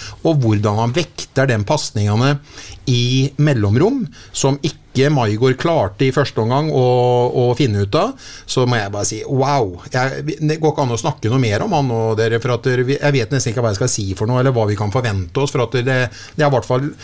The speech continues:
sånn sett en spiller som, eh, ikke det er noe vits i å spare, for vi skal vente på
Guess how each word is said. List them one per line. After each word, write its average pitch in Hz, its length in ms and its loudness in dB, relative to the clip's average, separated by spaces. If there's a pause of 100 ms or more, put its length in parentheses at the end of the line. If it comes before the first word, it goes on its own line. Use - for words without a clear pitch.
(140)
sånn 113 320 0
sett 139 240 -2
en 135 100 2
spiller 107 380 0
som, 131 240 0 (640)
eh, 117 560 2 (1000)
ikke - 280 -2
det - 60 0
er 175 60 0
noe 277 100 -2
vits 131 200 0
i 117 60 4
å 123 180 0
spare, 101 560 0
for 113 120 -2
vi 101 80 0
skal 117 140 0
vente 107 340 0
på 120 120 2